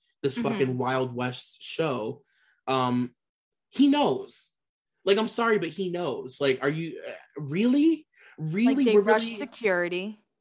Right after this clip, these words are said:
Speaker 1: Yeah, like, we're really gonna protect Travis Scott this much, a fucking industry plant SoundCloud rapper? You care that much? Really?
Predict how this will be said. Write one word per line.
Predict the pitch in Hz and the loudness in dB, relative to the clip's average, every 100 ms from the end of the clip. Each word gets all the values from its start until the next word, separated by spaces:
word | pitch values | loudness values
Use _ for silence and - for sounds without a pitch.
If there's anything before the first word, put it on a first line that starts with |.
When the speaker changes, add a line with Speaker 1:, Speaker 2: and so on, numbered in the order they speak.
| _ - | _ -10
Speaker 1:
Yeah, | 185 302 240 151 | 0 2 4 2
like, | 160 175 | 0 -2
we're | 220 | -2
really | 170 196 | -2 -2
gonna | 190 175 | -2 -4
protect | 151 - 160 143 | -6 -8 -8 -10
Travis | - - 123 135 139 147 - - - _ _ _ | -12 -12 -6 -4 -2 -4 -4 -16 -18 _ _ _
Scott | - - - - - 131 131 - - - _ _ _ _ _ _ 131 | -18 -14 -12 -12 -8 -4 -4 -8 -16 -20 _ _ _ _ _ _ -4
this | 139 135 | -4 -4
much, | 135 131 127 - | -4 -4 -4 -8
a | |
fucking | 123 - 147 143 143 139 135 - _ - | -8 -6 -6 -6 -8 -8 -8 -12 _ -4
industry | 139 139 147 - 147 | -2 -2 -6 -6 -8
plant | 127 147 139 131 | -8 -8 -8 -8
SoundCloud | - 123 123 131 147 135 135 | -12 -8 -8 -10 -8 -6 -4
rapper? | 131 135 139 | -4 -4 -4
You | 135 131 | -4 -6
care | - 135 | -6 -8
that | 131 123 113 | -6 -8 -8
much? | 120 123 131 - - _ _ 123 | -10 -12 -14 -20 -20 _ _ -12
Really? | 127 143 170 190 196 | -6 -4 -4 -4 -10